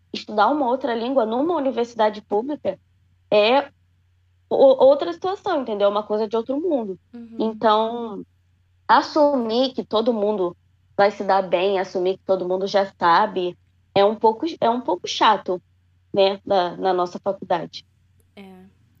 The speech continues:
Speaker 2: eu também, assim, concordo muito com o que vocês estão falando, principalmente porque eu sei que do meu lugar de privilégio eu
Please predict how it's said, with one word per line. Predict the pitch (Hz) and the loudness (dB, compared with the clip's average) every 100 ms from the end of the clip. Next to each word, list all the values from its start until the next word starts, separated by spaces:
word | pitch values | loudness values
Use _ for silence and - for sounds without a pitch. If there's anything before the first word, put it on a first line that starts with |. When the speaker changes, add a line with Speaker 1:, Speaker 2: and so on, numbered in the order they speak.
| _ _ | _ _
Speaker 2:
eu | 202 | -20
também, | 202 226 226 214 220 247 233 214 208 | -20 -18 -16 -14 -14 -14 -16 -16 -18
assim, | 214 220 190 185 | -20 -20 -20 -20
concordo | 202 208 214 214 220 | -20 -18 -14 -14 -14
muito | 247 226 214 240 - | -14 -12 -12 -14 -16
com | 247 | -18
o | 233 | -16
que | 233 | -16
vocês | 214 220 214 | -16 -16 -16
estão | 220 214 | -16 -16
falando, | 214 214 208 202 208 240 233 _ _ _ _ _ _ | -12 -12 -12 -12 -14 -16 -18 _ _ _ _ _ _
principalmente | 220 240 254 277 262 240 226 247 254 | -14 -14 -14 -14 -12 -12 -12 -12 -16
porque | 226 - - - 226 214 214 214 - _ - | -18 -14 -14 -14 -12 -10 -10 -14 -18 _ -16
eu | 208 | -14
sei | 214 226 226 | -12 -12 -14
que | 220 240 | -14 -14
do | 233 | -12
meu | 233 220 226 | -10 -10 -10
lugar | 262 233 226 | -12 -12 -14
de | 226 | -14
privilégio | - 220 220 220 208 202 208 214 220 233 _ _ _ _ | -18 -18 -14 -12 -10 -10 -12 -12 -14 -16 _ _ _ _
eu | - 208 214 220 | -12 -10 -8 -10